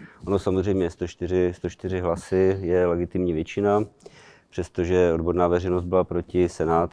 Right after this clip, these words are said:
eh, proti a tak dále, ale je to, je to proces demokratický. Stejně tak, eh, já, když jsem o tom přemýšlel, tak, eh, vlastně kryje se to do jisté míry, se to kryje i s, eh, dalším legitimním krokem vlády, a to je jmenování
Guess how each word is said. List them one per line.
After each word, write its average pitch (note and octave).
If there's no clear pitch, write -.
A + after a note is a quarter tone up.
eh, F2+
proti F2+
a F#2
tak F#2
dále, F2+
ale F#2+
je F#2+
to, F#2
je F2+
to F#2+
proces F#2
demokratický. F#2+
Stejně G2
tak, G2+
eh, G#2
já, G2
když F2+
jsem G2
o F#2
tom G2+
přemýšlel, F#2+
tak, G2+
eh, G#2
vlastně G2
kryje G#2
se G#2+
to G2
do F#2
jisté G2
míry, G2
se G2
to G#2+
kryje G2+
i -
s, -
eh, F#2+
dalším F#2
legitimním G2
krokem G#2
vlády, F#2+
a E2
to -
je G2
jmenování F#2+